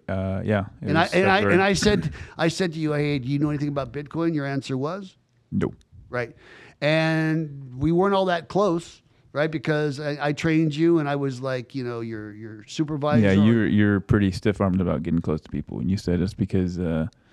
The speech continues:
Speaker 1: uh, you said, you said you need to, uh, what'd you say?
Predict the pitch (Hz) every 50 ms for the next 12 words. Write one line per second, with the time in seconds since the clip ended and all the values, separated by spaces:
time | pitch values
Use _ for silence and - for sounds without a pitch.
0 | _ _ _ _ - _ _ _ _ - - 82 85 73 67 71 60 62 62 64
1 | 65 - - - 101 110 - 98 92 92 82 - - - - _ _ _ _ _
2 | _ _ _ - 95 - - 95 82 98 95 98 98 95 95 95 - 98 87 87
3 | 82 78 82 71 64 55 55 58 - - - _ _ _ _ _ _ _ _ _
4 | _ _ _ _ _ _ _ _ _ _ - 85 65 69 - - -